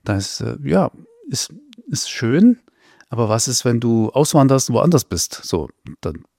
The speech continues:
bist du erstmal gearscht, <laughs> ja. Ähm, das heißt, schlauer ist es, wenn du lernst,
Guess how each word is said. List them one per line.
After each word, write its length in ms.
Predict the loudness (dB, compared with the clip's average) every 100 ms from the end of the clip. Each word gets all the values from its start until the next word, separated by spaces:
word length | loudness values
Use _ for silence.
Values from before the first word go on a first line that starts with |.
| _
bist 220 | -10 -8 -6
du 40 |
erstmal 260 | -4 -2 0
gearscht, 440 | 0 0 -2 -8
<laughs> 40 | -4
ja. 100 | -4 -4 -10 -16 -18 -20 -20 -20 -20 _
Ähm, 400 | 0 2 4 2 -2 -14 -20 -20 -6
das 160 | 0
heißt, 380 | 4 4 2 -8 _ _ _ _ _ _ _ _ _ _ _
schlauer 460 | -12 -2 2 4 4
ist 200 | 0 0
es, 300 | 0 0 -8 _ _ -20 -20 _
wenn 120 | -6 -4
du 100 | -4
lernst, 640 | -2 2 4 2 -2 -14